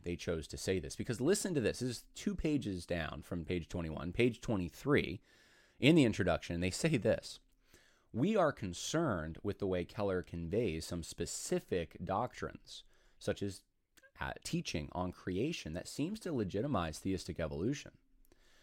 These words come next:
a teaching on sin that seems to overemphasize the impersonal effects of sin in this life and, um,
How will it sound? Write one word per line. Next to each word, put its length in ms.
a 80
teaching 320
on 120
sin 300
that 120
seems 280
to 280
overemphasize 840
the 100
impersonal 640
effects 340
of 120
sin 300
in 140
this 200
life 300
and, 220
um, 260